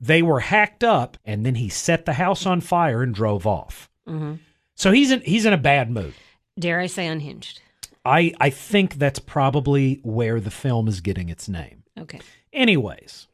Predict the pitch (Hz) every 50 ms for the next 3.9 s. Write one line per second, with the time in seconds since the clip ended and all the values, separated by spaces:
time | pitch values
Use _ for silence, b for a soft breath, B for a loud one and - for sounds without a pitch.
0 | _ - 175 175 175 165 160 165 - - 139 147 160 277 285 262 381 403 - -
1 | - 240 226 226 226 - 220 196 180 180 175 175 175 175 - 170 165 143 156 156
2 | 147 143 175 165 156 - 156 - - - - 262 285 277 247 196 175 - 185 156
3 | 110 80 78 107 147 165 - - - - 202 202 190 - - 175 180